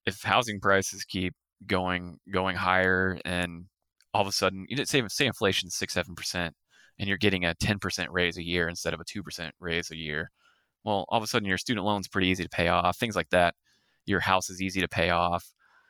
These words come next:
Uh, so, like, household balance sheets start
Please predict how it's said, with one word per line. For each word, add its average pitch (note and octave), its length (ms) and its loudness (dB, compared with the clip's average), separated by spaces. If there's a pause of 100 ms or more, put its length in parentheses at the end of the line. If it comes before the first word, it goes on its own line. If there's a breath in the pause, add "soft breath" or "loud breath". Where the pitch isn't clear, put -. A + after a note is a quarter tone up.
(300 soft breath)
Uh, A#1 440 0 (180)
so, - 240 -4
like, F#2 180 4 (380)
household C3 400 0
balance G2+ 300 2
sheets F2+ 200 -2
start F2+ 220 0